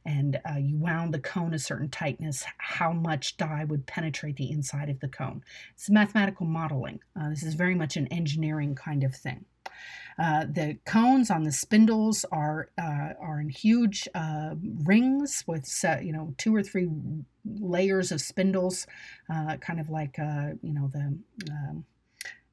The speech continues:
uh, let's see, I'm trying to think what it would be like. Uh, there's a spindle at each point of the clock, all the way around the outside, and then a second smaller set of spindles, and then, uh, finally an inner set of spindles. And that whole huge,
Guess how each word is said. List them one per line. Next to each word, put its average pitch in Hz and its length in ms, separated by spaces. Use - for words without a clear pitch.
uh, - 400
let's - 160
see, 143 60
I'm 151 80
trying 160 220
to 143 40
think 151 220
what 147 80
it 156 80
would 147 140
be 156 100
like. 143 380
Uh, 147 60
there's 143 200
a 135 60
spindle 190 460
at 165 80
each 165 220
point 175 160
of 147 60
the 147 60
clock, 202 440
all 160 100
the 151 80
way 147 320
around 147 220
the 147 100
outside, 170 440
and 160 100
then 147 100
a 147 100
second 147 560
smaller 196 380
set 185 180
of 175 80
spindles, 170 480
and 156 120
then, 143 180
uh, 151 200
finally 151 380
an 151 140
inner 185 200
set 170 200
of 156 100
spindles. 156 480
And 147 80
that 139 160
whole 233 320
huge, 214 500